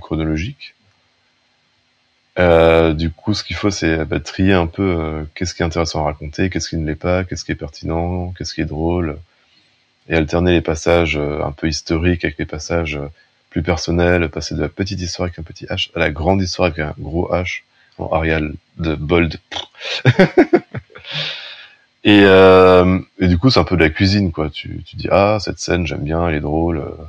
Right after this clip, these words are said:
celle-là, elle est un peu nulle, je l'enlève. » Et après, quand j'ai pré-storyboardé plusieurs scènes, je les mets par terre, et puis je fais un peu du Tetris, genre, qu'est-ce qui pourrait aller où, euh. Parfois, on triche en décalant certaines anecdotes, euh,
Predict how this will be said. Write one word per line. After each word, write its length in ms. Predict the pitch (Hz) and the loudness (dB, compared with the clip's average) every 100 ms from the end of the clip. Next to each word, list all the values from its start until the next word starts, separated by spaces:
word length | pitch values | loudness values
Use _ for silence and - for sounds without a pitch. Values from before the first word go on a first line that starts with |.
| - | -16
celle-là, 300 | - 78 82 | -6 -2 0
elle 40 | |
est 40 | 78 | 0
un 80 | |
peu 180 | 73 78 | -4 -4
nulle, 240 | 80 85 85 | -2 -2 -2
je 100 | 80 | -4
l'enlève. » 380 | 76 80 85 | -2 0 -2
Et 100 | 71 73 - _ _ _ _ _ _ | -4 -14 -20 _ _ _ _ _ _
après, 300 | 85 - 92 | -8 0 0
quand 160 | 85 80 | 2 0
j'ai 180 | 78 73 | -2 -4
pré-storyboardé 640 | - 90 - 85 82 85 | -4 -4 2 2 4 2
plusieurs 260 | 78 82 78 | 2 0 2
scènes, 160 | 95 | 0
je 60 | 82 | 0
les 60 | |
mets 100 | 76 | -2
par 180 | 73 76 | -4 -4
terre, 220 | - 92 | 2 2
et 20 | 87 | 2
puis 140 | - | -4
je 60 | - | -10
fais 40 | |
un 60 | 78 | -8
peu 100 | 78 | -8
du 80 | |
Tetris, 360 | 76 78 - 87 | -8 -10 -6 -6
genre, 380 | - 78 76 78 | -6 -8 -10 -14
qu'est-ce 180 | - - | -14 -12
qui 120 | - | -12
pourrait 220 | 80 76 76 | -8 -4 -2
aller 120 | 78 | 0
où, 360 | 85 90 85 | 0 0 -2
euh. 100 | 73 - _ _ _ _ _ _ _ _ _ _ _ _ _ _ - _ _ | -4 -8 _ _ _ _ _ _ _ _ _ _ _ _ _ _ -20 _ _
Parfois, 320 | 85 78 101 | -4 -2 2
on 160 | 92 90 | 4 2
triche 420 | - - 95 95 | 0 2 2 2
en 60 | 78 | 0
décalant 420 | 76 - 85 82 | -2 2 2 2
certaines 420 | 78 85 80 78 | 0 -6 -4 -2
anecdotes, 640 | 78 78 76 80 82 82 78 | -2 0 2 2 2 0 -8
euh, 200 | 71 | -10